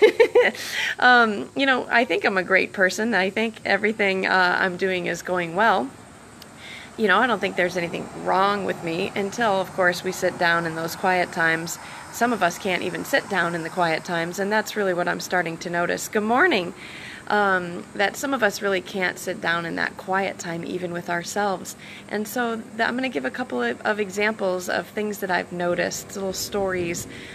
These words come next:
of times when people really struggle with knowing, um, that it's okay to be loving and kind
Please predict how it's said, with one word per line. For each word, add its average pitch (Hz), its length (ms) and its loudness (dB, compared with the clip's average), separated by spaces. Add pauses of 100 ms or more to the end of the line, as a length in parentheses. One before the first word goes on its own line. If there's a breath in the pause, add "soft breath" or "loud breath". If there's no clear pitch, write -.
of 190 180 0
times 185 420 -2
when 185 200 -2
people 180 340 -6
really 139 300 0
struggle 240 600 -2
with 185 280 2 (680 loud breath)
knowing, 208 840 0 (120)
um, 185 680 -4 (600)
that 226 120 2
it's 220 160 -4
okay 220 280 0
to 214 80 -4
be 214 140 -2
loving 202 380 0
and 185 180 -4
kind 196 380 -4